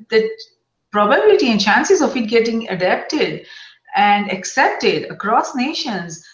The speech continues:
decreases. So we want to make sure that we discuss each and every risk that is out there, and we create awareness that there are, you know, steps that can be taken to manage those securities that comes, you know, with any new technology, with any new idea.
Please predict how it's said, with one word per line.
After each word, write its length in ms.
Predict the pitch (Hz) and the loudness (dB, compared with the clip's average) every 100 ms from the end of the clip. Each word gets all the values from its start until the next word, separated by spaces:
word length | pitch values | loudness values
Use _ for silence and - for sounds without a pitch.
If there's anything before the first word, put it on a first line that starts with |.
| _ - | _ -8
decreases. 600 | 190 - 415 427 214 196 | -8 -2 0 0 0 -2
So 120 | 233 226 | -2 -2
we 120 | 247 | 0
want 200 | 262 311 | 0 0
to 60 | 269 | -4
make 200 | 254 - | -6 -6
sure 280 | 302 311 | -4 -2
that 200 | 262 208 | -2 -6
we 260 | 208 233 214 | -6 -6 -4
discuss 480 | 226 226 302 285 - | -4 -4 -6 -8 -6
each 240 | 254 302 | -6 -4
and 140 | 330 240 | -4 -4
every 320 | 214 226 208 | -2 -2 0
risk 300 | 277 359 - | 0 -2 0
that 180 | 233 226 | 0 0
is 120 | 208 | 0
out 280 | 180 175 175 | 0 0 -2
there, 160 | 202 | -2
and 160 | 262 226 | -2 -2
we 480 | 240 240 233 214 - - _ 202 | 0 0 -2 -8 -18 -20 _ -14
create 320 | 208 226 311 339 | -6 -2 0 0
awareness 640 | 202 233 370 370 233 196 | 2 2 2 2 2 0
that 180 | 220 226 - - _ 202 | 0 -2 -4 -16 _ 0
there 280 | 214 220 | 2 4
are, 320 | 220 240 285 285 | 2 2 2 -2
you 120 | 254 | -6
know, 80 | 262 | -8
steps 360 | - 233 233 214 | -2 -2 0 -2
that 120 | 214 | -4
can 140 | 208 | -4
be 100 | 202 | -4
taken 360 | 202 208 294 254 | -2 -2 -2 -4
to 100 | 208 | 0
manage 380 | 185 190 214 202 | 2 2 0 -2
those 200 | 214 214 | -4 -4
securities 640 | 190 202 196 220 311 311 | -6 -2 -2 -2 -6 -4
that 220 | - - | -6 -2
comes, 280 | 226 240 208 | -2 0 -2
you 140 | 202 | -2
know, 240 | 208 208 196 | -2 -2 -2
with 200 | 208 202 | -2 -2
any 200 | 190 196 | 0 2
new 160 | 190 | 2
technology, 720 | 190 196 285 294 233 196 180 185 | 0 -4 -2 -2 0 -2 -2 -4
with 140 | 190 | -6
any 220 | 185 185 | -6 -4
new 180 | 185 185 | -4 -4
idea. 460 | 170 165 247 320 | -6 -6 -6 -4